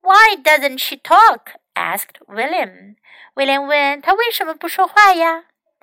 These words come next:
"She will talk when she is ready," said Missus Flora Pig. 弗罗拉老师说，等她准备好了，她就会说话的。Maybe today, maybe tomorrow.也许是今天，也许是明天。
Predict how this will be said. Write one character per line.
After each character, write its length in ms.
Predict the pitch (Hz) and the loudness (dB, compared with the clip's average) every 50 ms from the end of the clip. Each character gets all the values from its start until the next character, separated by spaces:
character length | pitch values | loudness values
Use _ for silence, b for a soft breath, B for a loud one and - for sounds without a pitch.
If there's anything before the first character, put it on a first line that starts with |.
| b b b b b b | b b b b b b
"She 240 | b - - - 196 180 | b -8 -8 -6 -8 -8
will 340 | 165 175 196 240 269 302 302 | -4 2 4 4 4 4 2
talk 560 | - - 269 233 233 233 226 - - - - | 0 2 4 6 6 4 4 0 -6 -20 -14
when 220 | 160 165 147 147 151 | -10 -10 -10 -10 -10
she 320 | - - - 240 247 254 | -10 -8 -6 -6 -6 -6
is 180 | 254 - - 220 | -6 -6 -6 -2
ready," 560 | 233 269 320 349 302 233 175 156 208 - - | -2 -2 -2 -2 -4 -8 -8 -10 -14 -18 -18
said 220 | - - - 160 - _ | -14 -12 -12 -12 -12 _
Missus 380 | 151 160 165 165 - 156 156 | -18 -18 -16 -14 -14 -14 -14
Flora 500 | - - - - 170 190 226 220 - - - - | -16 -14 -8 -2 0 0 0 0 -2 -6 -10 -16
Pig. 260 | - - - 147 _ _ _ _ _ _ _ _ B B B B B B | -20 -20 -20 -20 _ _ _ _ _ _ _ _ B B B B B B
弗 120 | - 185 | -4 0
罗 100 | 185 185 | 0 0
拉 140 | 196 214 233 | 2 2 0
老 140 | 247 226 202 | 0 0 -2
师 160 | - - 226 | -4 -8 -12
说， 440 | - - 233 226 226 226 233 240 - B B B | -10 -6 -2 0 0 0 0 -2 -6 B B B
等 140 | B 208 214 | B -10 -4
她 120 | 247 277 | -2 -4
准 220 | 311 - 254 214 208 | -2 -4 -6 -8 -2
备 100 | 220 330 349 | -2 -2 0
好 160 | - - 233 | 2 0 0
了， 280 | 233 233 254 302 349 _ - | 2 2 0 0 -2 _ -8
她 120 | 214 185 | -10 -10
就 140 | - - 175 | -10 -10 -10
会 160 | - 185 180 | -10 -10 -8
说 180 | - - 220 208 | -8 -8 -6 -4
话 220 | - 269 269 247 | 0 2 2 2
的。 300 | 214 240 233 233 247 254 _ _ b b b b b b | 0 -2 -6 -6 -8 -12 _ _ b b b b b b
Maybe 400 | b 180 185 196 185 185 196 196 | b -4 -2 -2 -2 -4 -8 -10
today, 720 | - - 175 170 202 226 269 320 330 254 196 202 214 226 _ b b b b b | -12 -14 -8 -4 -2 0 0 0 0 -2 -4 -6 -12 -16 _ b b b b b
maybe 640 | 254 277 320 381 381 - 285 285 294 285 302 320 _ _ _ - | 0 0 0 0 -2 -4 -6 -6 -6 -8 -10 -16 _ _ _ -8
tomorrow. 800 | - 277 254 240 233 226 240 269 311 302 226 175 - - - _ _ _ _ _ B B B B B B | -6 -6 -4 0 0 2 4 4 4 4 2 0 0 -4 -12 _ _ _ _ _ B B B B B B
也 140 | 269 285 285 | -4 -4 -2
许 200 | 269 - 269 269 | -2 -2 -4 -4
是 140 | - 277 233 | -4 -6 -8
今 240 | 220 285 311 339 | -10 -12 -16 -18
天， 380 | - - 294 262 247 254 269 _ _ _ _ _ | -14 -10 -10 -8 -8 -10 -14 _ _ _ _ _
也 180 | 202 190 185 185 | -20 -16 -12 -10
许 360 | - - 196 196 196 196 196 | -10 -10 -10 -12 -14 -14 -14
是 220 | 196 - - 233 | -12 -10 -10 -10
明 300 | 208 190 175 165 170 214 233 | -10 -12 -16 -20 -20 -20 -16
天。 320 | - - 233 214 208 | -14 -14 -14 -14 -16